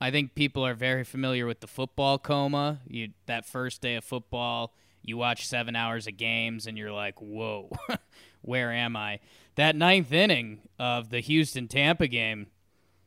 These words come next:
it, it felt like the Wolf of Wall Street Quaalude scene. Like, I was, I was on my couch, like, trying my hardest not to fall asleep. Like, and he, Ru-, I was, <laughs> it's like,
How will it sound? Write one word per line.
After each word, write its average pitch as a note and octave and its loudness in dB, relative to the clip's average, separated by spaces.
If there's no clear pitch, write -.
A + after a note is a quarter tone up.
it, C3+ -2
it C#3 0
felt E3 6
like D#3 4
the C#3 2
Wolf C#3+ 2
of C#3+ 2
Wall C3 6
Street C3+ -2
Quaalude C3 2
scene. G#2+ -8
Like, A#2 -4
I B2 4
was, B2 -4
I C3 2
was C#3 2
on D3 6
my D#3 6
couch, C3+ 2
like, B2 -4
trying C3 0
my B2+ 2
hardest B2+ 0
not B2+ 0
to B2+ -10
fall B2 2
asleep. B2 -6
Like, A#2 -2
and F3 6
he, G#3 2
Ru-, F#3+ 0
I E3 4
was, F3 4
<laughs> - -6
it's - -12
like, C#3+ -12